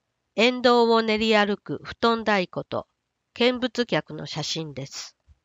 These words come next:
七月二十日、サッ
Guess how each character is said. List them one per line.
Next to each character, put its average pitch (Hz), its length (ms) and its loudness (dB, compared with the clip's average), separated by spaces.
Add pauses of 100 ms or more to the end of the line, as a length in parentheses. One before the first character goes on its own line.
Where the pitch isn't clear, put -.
(1700)
七 - 340 -2
月 240 460 4
二 202 180 0
十 - 200 -20
日、 190 260 4 (880)
サ 262 180 8
ッ 285 40 4